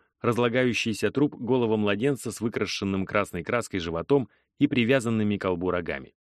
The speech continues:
Мы со слугами сразу начали заглядывать во все ниши и под все плитки. Нашли еще кучу таких же отвратительных вещей,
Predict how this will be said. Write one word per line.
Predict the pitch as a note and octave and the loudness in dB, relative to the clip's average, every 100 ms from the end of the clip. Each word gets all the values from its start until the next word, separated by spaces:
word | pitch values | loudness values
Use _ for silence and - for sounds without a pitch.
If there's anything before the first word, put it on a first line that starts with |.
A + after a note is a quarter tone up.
| _ _ _ _ | _ _ _ _
Мы | - A#2 | 0 2
со | G#2 | 2
слугами | G2 C#3 A#2 G#2+ | 2 2 4 2
сразу | - A2+ G2 | 2 0 2
начали | G#2 F#2+ | 0 0
заглядывать | F2+ F#2 G#2 G2 G2 - | 0 0 2 2 0 0
во | G#2 | -2
все | - G2 | 0 0
ниши | G2+ C3 - | 0 0 0
и | G2+ | 0
под | G2 | 0
все | - A2 | -2 -4
плитки. | B2+ B2 - - _ _ - | 0 -2 -4 -14 _ _ -6
Нашли | A#2 F#3 | -2 0
еще | F3 C3 C#3 | 2 2 2
кучу | B2+ A#2 | 0 0
таких | F#2+ - A#2+ | -2 0 0
же | G2+ | 0
отвратительных | G#2+ F#2+ G2 G#2 G2 F2+ E2+ | 0 -2 -4 -4 -4 -4 -4
вещей, | E2+ - C#3 C#3 | -4 -2 0 0